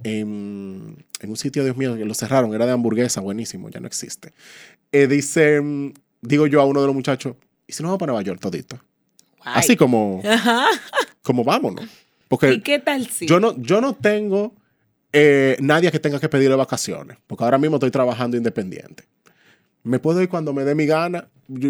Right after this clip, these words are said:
Speaker 1: na-, pongo un email automático que cuando, que cuando yo vuelva yo respondo.
Speaker 2: Exactamente.
Speaker 1: Pero lo decidimos ahí mismo y, y dicen los muchachos, "Sí, hombre, vámonos. O sea, vamos a acompañar a Tony, vámonos para Nueva York." Pues eso fue así. Esa misma noche veo yo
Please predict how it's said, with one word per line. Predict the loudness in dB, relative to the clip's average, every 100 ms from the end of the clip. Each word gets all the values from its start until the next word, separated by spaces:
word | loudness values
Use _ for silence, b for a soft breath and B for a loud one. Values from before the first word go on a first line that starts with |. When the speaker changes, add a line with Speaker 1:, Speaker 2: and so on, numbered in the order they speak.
| 0
Speaker 1:
na-, | 2 0 2
pongo | 2 4
un | 4
email | 2 2 4
automático | 4 2 2 -2 -4 -6 -4
que | -2 -2 -2
cuando, | -2 -2 0 0 0 0
que | -2
cuando | -2 -2
yo | 0 2
vuelva | 2 2
yo | 0
respondo. | -4 -6 -8 -14 -14 -16 _ _ _ -12
Speaker 2:
Exactamente. | -10 -4 -2 -2 -4 -8 -8 -10 -10 -10 -12 -18 _ _
Speaker 1:
Pero | 2
lo | 4
decidimos | 2 2 0 2
ahí | 0
mismo | 0 -2
y, |
y |
dicen | -4 -2 -2 -2
los | -6
muchachos, | -6 -10 -12 -12 -10
"Sí, | 0 2
hombre, | 4 4
vámonos. | 4 2 -4 -12 _
O | -2
sea, | 0
vamos | 2 0
a |
acompañar | 0 0 0 0
a |
Tony, | 0 0 0
vámonos | -2 -2 -6
para | -6 -10
Nueva | -12
York." | -16 _ -6 -6 B B B B
Pues | 2 4 6 2 -2
eso | -4
fue | -2 -4
así. | -4 -10 _ b b _ _
Esa | 2 4 2
misma | 2 0 0 0
noche | 2 -2 -4 -12 -14 -20 -10
veo | 0 2 2
yo | 2 0 0